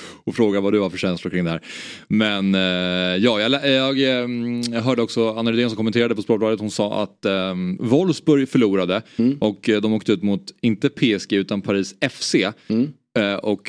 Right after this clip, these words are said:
Speaker 1: det jag ska komma till är att det var, det är tydligen en enorm skräll då, eftersom att, eh, Paris F C är, eh, ja, men, förväntas inte att gå särskilt långt och, eh, Wolfsburg var ju i Champions League-final
Speaker 2: Ja.
Speaker 1: förra året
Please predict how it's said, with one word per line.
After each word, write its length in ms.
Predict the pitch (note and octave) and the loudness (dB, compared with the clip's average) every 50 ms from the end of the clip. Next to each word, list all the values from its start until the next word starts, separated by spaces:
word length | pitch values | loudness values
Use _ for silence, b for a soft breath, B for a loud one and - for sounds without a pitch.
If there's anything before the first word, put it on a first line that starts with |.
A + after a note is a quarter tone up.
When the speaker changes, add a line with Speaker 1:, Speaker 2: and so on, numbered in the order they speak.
| - | -6
Speaker 1:
det 200 | A#1 D#2+ F2 G#2 | -4 -4 -2 -2
jag 100 | A2 G2+ | -2 -2
ska 60 | G2+ F#2+ | -2 -2
komma 200 | - G#2+ G#2 G#2+ | -2 0 0 0
till 220 | - - G2+ F#2+ | 0 0 0 2
är 80 | F#2 F2+ | 2 0
att 160 | F2+ F2 - | -2 -2 -2
det 80 | - G2 | -4 -2
var, 220 | F#2 F2+ F#2 - F#2 | -2 -2 -4 -4 -2
det 160 | G2+ G2 F#2 | 0 0 0
är 120 | F2+ F2+ | 0 0
tydligen 320 | F2 - G2+ F2 F2+ F2+ F2+ | -2 -2 -2 -2 0 -2 -2
en 160 | F2+ F#2+ - - | -4 -4 -4 -2
enorm 320 | G2+ G2 G2 F#2 F#2 F#2 | 0 0 2 0 0 -2
skräll 320 | - - C#3+ C#3 B2+ A2 | -2 0 0 0 0 0
då, 140 | F#2 F2+ - - | -2 -2 -2 -4
eftersom 500 | G#2+ - - - - - A#2+ G#2+ F2+ - | -6 -6 -8 -10 -8 -6 -6 -6 -6 -6
att, 380 | - C#3+ B2 G2+ - _ - B2 | -8 -10 -10 -10 -12 _ -10 -8
eh, 560 | A2+ G#2 G#2 G2+ G#2 G2+ G2+ G#2 G#2 G#2 - - | -6 -4 -4 -4 -4 -4 -4 -6 -8 -8 -6 -4
Paris 240 | A2+ G#2+ G2 - | -2 -2 -2 -2
F 100 | G#2+ F#2 | -4 -6
C 180 | - - A2 G#2+ | -2 0 0 0
är, 880 | G#2 G2+ G2+ - F2 F2+ G2 F#2 F2+ F2+ F2 F2 F2+ F2+ F2 F2 F2+ | 0 -2 -4 -6 -6 -6 -4 -4 -4 -4 -4 -4 -4 -4 -6 -6 -6
eh, 60 | F2+ - - - - - - _ _ _ _ _ _ _ - - - _ _ - - | -8 -12 -14 -14 -16 -18 -20 _ _ _ _ _ _ _ -18 -18 -18 _ _ -10 -6
ja, 100 | A2 G#2+ | -4 -2
men, 260 | G#2 G2 F2+ F2 - _ _ - - - - F#2 - - | 0 0 -2 -4 -6 _ _ -20 -20 -20 -20 -20 -12 -6
förväntas 480 | - B2 A#2 A#2 A2+ G2 A2+ G#2 - | -2 0 0 0 0 -2 -6 -4 -4
inte 200 | A2 G2+ F2 G2+ | -4 -2 -2 -4
att 120 | F#2+ - - | -4 -4 -2
gå 160 | - A2 G#2+ | -2 0 0
särskilt 320 | - A2 F#2+ F2 F#2 D#2+ | 0 -2 -6 -6 -2 0
långt 300 | A#2 D#3 F#3+ F#3 E3+ - B B B B B B - | 0 2 2 0 -2 -6 B B B B B B 0
och, 300 | A#3 G#3+ - - - - - - _ _ _ _ _ - G#2+ | 0 0 0 -2 -10 -14 -14 -14 _ _ _ _ _ -4 -2
eh, 260 | F#2+ F#2 F2+ F2+ F2+ | 0 0 0 -2 0
Wolfsburg 320 | F#2 G#2+ A#2 G#2+ - C3+ A#2 | 0 0 0 0 0 0 2
var 80 | A#2+ | 2
ju 60 | A2+ A2 | 2 2
i 40 | |
Champions 220 | - C#3 A#2+ A2 - | 2 0 0 2 2
League-final 460 | D#3 B2+ - - D3+ C3+ D#2+ - - - _ - - | 2 2 2 2 0 0 0 -4 -12 -16 _ -6 -2
Speaker 2:
Ja. 260 | A2+ A2+ B2 C3+ B2+ B2 G#2+ | 0 0 2 0 -2 -6 -6
Speaker 1:
förra 240 | - - A#2+ G#2+ G#2 | -2 0 0 2 2
året 300 | G2 F#2+ F#2 F2+ - | 2 0 0 -2 -4